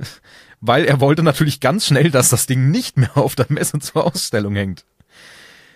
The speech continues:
Und tatsächlich, jetzt kommt auch noch mal zu, zum letzten Mal, und dann ist nämlich die Story auch rum, kommt noch mal eine Runde Saufen mit ins Spiel.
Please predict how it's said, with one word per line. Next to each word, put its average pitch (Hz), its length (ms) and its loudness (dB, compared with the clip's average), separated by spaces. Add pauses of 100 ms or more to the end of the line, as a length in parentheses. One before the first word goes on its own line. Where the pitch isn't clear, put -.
(320)
Und 170 160 0
tatsächlich, 170 420 -2
jetzt 139 160 -4
kommt 185 180 -4
auch 131 100 -2
noch 151 140 -2
mal 139 180 0 (280)
zu, - 200 -10
zum 127 200 -4
letzten 156 280 -4
Mal, 156 260 -2
und 135 60 -6
dann 127 140 -4
ist - 120 -6
nämlich 139 160 -4
die 117 120 -6
Story 117 300 -4
auch 101 140 -8
rum, 175 340 -2 (560)
kommt 160 200 -2
noch 151 140 -4
mal 151 80 -2
eine 131 80 0
Runde 117 220 -2
Saufen 110 320 -2
mit 95 100 -8
ins - 160 -12
Spiel. 139 300 -8